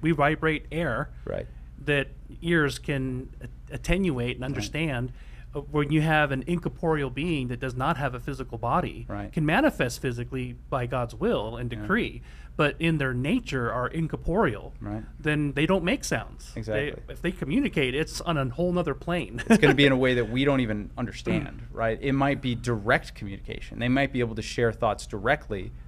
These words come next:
Speaker 2: without having to use an intermediary of language, which is pretty hardcore and beyond our comprehension.
Speaker 1: Yeah.
Speaker 2: But that, that's very plausible for them. So what Paul's saying using hyperbolic language is, "Even if I could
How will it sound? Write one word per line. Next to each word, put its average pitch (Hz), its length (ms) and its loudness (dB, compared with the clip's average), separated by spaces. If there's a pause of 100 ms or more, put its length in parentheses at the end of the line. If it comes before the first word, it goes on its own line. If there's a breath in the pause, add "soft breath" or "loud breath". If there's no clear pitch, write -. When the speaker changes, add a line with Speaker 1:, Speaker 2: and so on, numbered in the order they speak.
Speaker 2:
without 120 440 4
having 117 320 2
to 104 60 -4
use 104 240 -4
an 110 60 -2
intermediary 104 720 -2
of 92 100 -6
language, 107 560 -2
which - 320 -6
is 110 120 -12
pretty 104 240 -6 (260)
hardcore 117 380 0
and 101 80 -2
beyond 101 240 -2
our 92 60 -8
comprehension. 139 500 -4 (160 loud breath)
Speaker 1:
Yeah. 120 220 -6 (100)
Speaker 2:
But 123 120 4
that, 131 220 6
that's 127 180 0
very 123 180 2
plausible 120 500 0
for - 100 -12
them. 101 220 -6
So 131 180 -2 (260 loud breath)
what 180 140 2
Paul's 165 220 6
saying 151 220 6
using 127 260 2
hyperbolic 110 560 0
language 135 420 0
is, 110 260 -4
"Even 190 260 4
if 139 100 2
I 117 80 4
could - 540 2